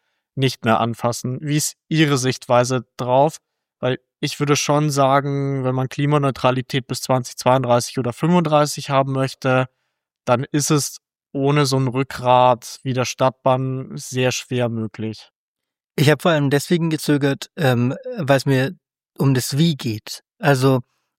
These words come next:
Speaker 2: ich bin, in, als ich in Mannheim gelebt habe, jeden Tag Straßenbahn gefahren. Ähm, es war wunderbar. Ich glaube auch, dass es mit die beste Form der öffentlichen Mobilität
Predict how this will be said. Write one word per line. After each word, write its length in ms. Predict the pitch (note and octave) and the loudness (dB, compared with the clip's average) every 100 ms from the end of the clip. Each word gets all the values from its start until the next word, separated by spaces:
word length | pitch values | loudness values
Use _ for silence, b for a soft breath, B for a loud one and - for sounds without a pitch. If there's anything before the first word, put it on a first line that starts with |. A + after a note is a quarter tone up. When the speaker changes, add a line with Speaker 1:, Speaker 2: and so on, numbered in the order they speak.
| - | -4
Speaker 2:
ich 180 | C#3+ - | -2 2
bin, 360 | F3 E3+ D#3+ - | 4 4 0 -4
in, 480 | D#3+ C3 C3 C3+ - | 0 2 2 -2 -4
als 160 | E3 | -6
ich 120 | C3 C3 | -4 0
in 80 | |
Mannheim 360 | B2+ C3+ E3 C#3+ | 2 4 2 2
gelebt 260 | C3 C3 C3+ | 0 -2 -2
habe, 140 | A#2+ | 0
jeden 160 | B2+ A#2+ | 0 0
Tag 260 | C3 D#3 | -2 -4
Straßenbahn 540 | - C#3 C#3+ C#3+ C#3+ C#3+ | -4 -4 -2 -4 -4 -6
gefahren. 480 | - C#3+ E3+ E3 _ - | -4 -4 -4 -8 _ -8
Ähm, 320 | E3 B2+ B2+ - _ _ _ | -2 0 0 -4 _ _ _
es 100 | - | 0
war 140 | B2 | 2
wunderbar. 540 | B2 D#3+ D3 C3+ C#3 B2+ | 4 6 6 4 2 0
Ich 100 | C#3 | -4
glaube 300 | C#3 B2+ - | 0 0 0
auch, 140 | D3 | -2
dass 220 | - B2+ C3 | -4 -4 -4
es 220 | - - _ _ _ _ - | -6 -8 _ _ _ _ -4
mit 420 | E3+ E3 - - | 2 2 2 -4
die 80 | C3+ | -2
beste 300 | C#3+ - C#3 | -2 -2 -4
Form 260 | C3 C3 | 0 0
der 120 | B2+ C3 | 0 -2
öffentlichen 400 | - C3 A#2 A#2+ | -2 0 2 2
Mobilität 720 | A2+ A#2+ A#2+ C#3 C3+ - | 0 -2 -2 -2 -2 -4